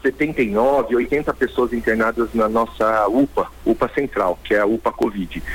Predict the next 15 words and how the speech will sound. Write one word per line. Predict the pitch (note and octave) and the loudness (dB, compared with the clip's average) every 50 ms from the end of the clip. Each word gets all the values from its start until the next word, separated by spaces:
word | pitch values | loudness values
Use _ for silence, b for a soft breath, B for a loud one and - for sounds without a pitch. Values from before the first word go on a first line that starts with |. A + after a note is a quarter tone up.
| B B B B B B B B | B B B B B B B B
E | G#2 G#2 G#2 G#2+ G#2+ | 2 4 6 6 6
hoje | G#2 G#2+ B2 B2 D3+ | 6 4 4 4 4
nós | D#3 D3+ | 2 2
estamos | D3 - D#3+ E3 D#3 | 2 0 -2 -2 -2
com | - - E3+ D3+ | -2 -2 -2 2
doze | - C#3 D#3 E3 D#3 - | 4 4 4 4 2 0
pessoas. | - - A2 - - - F#2 G2 F2 G2+ | -2 -2 -2 -2 -2 -4 -4 -2 -2 -2
Então | G#2 - C#3 C#3+ | 0 0 0 2
você | - D#3+ | 0 -2
percebe | - - C3+ - - C3+ - D#3 | 0 0 -2 0 0 -2 -2 -2
que | - - D3 | -6 -2 -2
o | B2+ | 0
número | A#2 B2+ C#3+ D3 D3+ D3 C#3+ A#2 G2 - | 2 2 2 4 2 4 2 2 0 -2
reduziu | - A2 A#2 A2+ G#2+ A2 B2 B2+ | -2 -2 0 0 2 2 2 0
bastante. | D3+ D#3 - - - G#2+ G2+ G2 F2+ - - - | 0 -2 -4 -4 -2 0 0 0 -2 -4 -10 -12